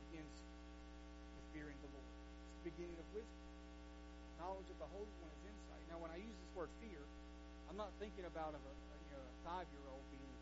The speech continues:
fear of his daddy that's gonna spank him. A lot of times we get this idea in our heads that, you know, "God,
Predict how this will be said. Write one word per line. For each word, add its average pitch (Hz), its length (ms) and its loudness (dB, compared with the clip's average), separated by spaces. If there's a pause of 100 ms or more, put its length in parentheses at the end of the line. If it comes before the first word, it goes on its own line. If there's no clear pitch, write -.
(100)
fear 156 100 2
of - 80 -4
his - 160 -4
daddy 156 160 2
that's - 240 -4
gonna - 320 -4
spank 151 160 -2
him. - 160 -2 (1000)
A - 60 -4
lot 175 100 8
of 156 60 0
times 156 240 2
we 151 80 0
get 156 160 0
this - 160 -4
idea 147 400 -2
in - 20 -4
our 131 220 -2
heads 120 240 -2 (100)
that, 123 140 -2
you - 160 -4
know, 143 100 -4 (220)
"God, 151 140 -2